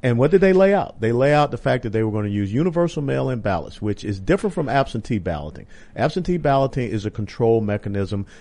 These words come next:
Uh, you have to send in, like in the military, you have to send in requests for the ballot and it's sent back to you. Controlled, a-, absolutely.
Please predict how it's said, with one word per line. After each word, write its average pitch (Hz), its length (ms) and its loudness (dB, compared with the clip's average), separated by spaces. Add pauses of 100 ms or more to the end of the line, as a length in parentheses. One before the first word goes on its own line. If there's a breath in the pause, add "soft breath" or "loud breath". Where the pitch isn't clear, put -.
(120)
Uh, 92 340 -2
you 110 300 2
have 120 240 0
to 123 120 -2
send 107 360 -4
in, 98 360 -2
like 175 220 -2
in 147 100 0
the 123 60 -2
military, 92 460 -4
you 104 80 0
have 110 100 0
to - 60 -18
send 104 160 -4
in 98 80 -6
requests 101 400 -2
for 101 160 -6
the 87 40 -6
ballot 92 360 -4
and 101 80 -6
it's 90 80 -10
sent 92 240 -8
back 98 240 -4
to 95 100 -8
you. 85 120 -8
Controlled, 110 560 -4
a-, - 280 -6
absolutely. 107 600 -8